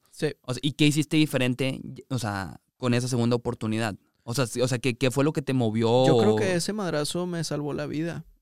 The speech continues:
Speaker 2: Ujú.
Speaker 1: porque yo probablemente me pude haber matado después andando en moto con mi K T M seis noventa.
Speaker 2: Ok.
Speaker 1: O sea, si yo, si yo les, si, o sea,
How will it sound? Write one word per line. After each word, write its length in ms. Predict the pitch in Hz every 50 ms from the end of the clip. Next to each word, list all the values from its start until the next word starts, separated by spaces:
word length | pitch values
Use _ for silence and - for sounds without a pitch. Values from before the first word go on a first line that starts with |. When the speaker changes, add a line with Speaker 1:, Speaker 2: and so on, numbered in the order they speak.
| _ _
Speaker 2:
Ujú. 80 | _ 110
Speaker 1:
porque 340 | 147 147 139 - 151 151
yo 540 | 151 160 143 143 143 147 151 156 151 139 - _ _
probablemente 760 | - 156 147 147 147 147 151 151 147 - - 156 156 151 147
me 140 | 147 151 143
pude 260 | - - 143 143 139
haber 200 | 135 131 143 139
matado 460 | 143 143 139 - 147 139 139 139 139 135
después 560 | 139 135 - _ - 143 147 143 - - - _ _ _ _ _ -
andando 360 | 143 143 143 143 143 139 135
en 60 | 139
moto 360 | 139 139 139 - - 135 - _ _ _ _ _ _
con 200 | _ - 143 139
mi 100 | 135 139 135
K 120 | - 135
T 140 | - - 143 143
M 140 | 139 139 139
seis 160 | - 131 131 131
noventa. 400 | 127 127 135 139 - 143 151 - _ _ _ _ _ _ _ _
Speaker 2:
Ok. 180 | _ _ _ 98 87 87
Speaker 1:
O 40 | 101
sea, 300 | 151 151 147 143 139 135 _ _ _ _ _
si 200 | - - 160 151
yo, 340 | 147 160 160 170 180 185 - _
si 220 | - - - 156
yo 140 | 147 151 151
les, 120 | 160 170 -
si, 360 | - - - - 165 156 - -
o 100 | 156 143
sea, 320 | - 147 143 139 139 139